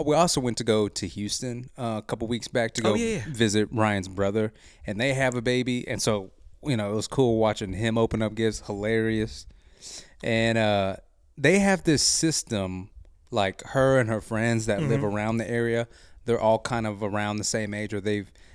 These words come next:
Speaker 1: had kids before, and they're ha-, they're on to their second or whatever, but they, like, recycle, um, baby things. Like, they'll
Speaker 2: Oh,
Speaker 1: recycle
Speaker 2: yeah, yeah,
Speaker 1: cribs,
Speaker 2: yeah.
Speaker 1: and they'll just kinda hand it down
Speaker 2: Yep.
Speaker 1: or pass it around.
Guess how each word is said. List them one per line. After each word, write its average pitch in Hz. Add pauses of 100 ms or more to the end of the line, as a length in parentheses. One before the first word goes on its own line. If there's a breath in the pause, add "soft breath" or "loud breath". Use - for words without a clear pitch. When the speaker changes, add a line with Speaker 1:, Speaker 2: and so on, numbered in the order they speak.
Speaker 1:
had 110
kids 107
before, 104 (280 soft breath)
and 101
they're 95
ha-, 113
they're 110
on 104
to 104
their 98
second 104
or 95
whatever, 107 (260 loud breath)
but 120
they, 139
like, 139
recycle, 117 (320)
um, 95 (260)
baby 131
things. 98
Like, 101
they'll 110
Speaker 2:
Oh, 110
Speaker 1:
recycle 143
Speaker 2:
yeah, 131
yeah, 120
Speaker 1:
cribs, 156
Speaker 2:
yeah. 117
Speaker 1:
and 104
they'll 107
just 107
kinda 104
hand 107
it 107
down 110
Speaker 2:
Yep. 123
Speaker 1:
or 120
pass 117
it 120
around. 113